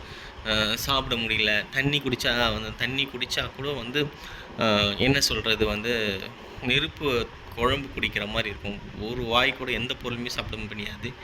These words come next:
என்னன்னு சொல்லிட்டு எல்லா-, எல்லார்கிட்டயுமே விசாரிக்கும் போது, அ, டாக்டர்கிட்ட போய் எல்லாமே எடுத்து பார்க்குறோம், உடம்புக்கு எல்லாமே நல்லா இருக்கு, ஆனா என்னன்னே தெரியல, என்னன்னே தெரியல அப்படின்ற அவங்கவுங்க ஒரு ஒருத்தர் ஒரு டாக்டர் ஒண்ணு ஒண்ணா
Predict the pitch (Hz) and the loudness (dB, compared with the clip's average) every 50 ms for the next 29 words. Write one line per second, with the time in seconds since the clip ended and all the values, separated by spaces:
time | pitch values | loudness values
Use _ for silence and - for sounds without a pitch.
0 | - - - - - - - - - 123 120 127 135 170 185 190 185 180 175 175 | -10 -8 -8 -6 -6 -8 -8 -8 0 4 4 6 6 6 6 6 6 4 4 0
1 | 175 - 151 143 147 147 - 165 139 120 120 117 120 127 123 107 113 120 127 139 | -2 -2 -2 -2 -2 0 0 0 2 4 4 4 4 4 2 0 -2 -2 -2 -2
2 | 143 139 139 - - 143 151 151 151 143 127 - - 151 147 147 143 135 - 131 | -2 -2 -4 -8 -8 -2 0 2 4 4 2 2 2 4 6 6 6 6 4 0
3 | 123 120 120 131 160 180 - - - - - - - - - - 139 135 131 123 | -2 0 -2 -2 -4 -8 -10 -12 -12 -14 -14 -14 -16 -14 -4 0 2 2 4 6
4 | 123 127 127 - 135 - 131 127 - 139 117 95 117 135 151 160 165 180 190 196 | 4 4 4 0 -2 -2 -2 0 2 0 2 0 0 0 2 2 4 4 4 4
5 | 180 156 151 - 156 - 139 123 120 131 131 147 151 139 120 131 165 170 165 156 | 2 2 0 -4 -2 0 0 -2 0 -2 -2 0 0 0 0 0 -2 -2 -2 0
6 | - 123 123 131 135 143 147 143 131 123 131 127 123 123 120 - 175 160 147 143 | 0 2 2 2 4 4 4 4 4 4 4 4 2 2 0 0 2 2 4 4
7 | 131 135 123 139 151 147 143 147 139 - 131 123 120 117 123 120 117 113 107 - | 4 4 4 4 4 4 2 0 -2 -4 -4 -2 -2 0 2 2 2 2 0 -2
8 | - 123 127 131 135 131 127 127 123 - 120 113 113 110 117 113 107 104 110 113 | -2 0 4 6 6 6 6 4 4 2 4 6 6 8 8 6 6 6 4 4
9 | 113 113 110 107 127 143 143 131 135 147 156 160 160 165 160 156 139 135 135 135 | 2 2 4 2 2 2 4 6 6 6 6 4 2 2 0 0 0 0 2 2
10 | 135 131 - - 147 143 143 127 127 127 123 123 123 120 117 117 - - 139 131 | 2 0 2 4 4 4 6 4 4 4 2 2 4 4 2 2 4 4 4 4
11 | 117 117 120 123 120 120 | 6 6 6 6 6 4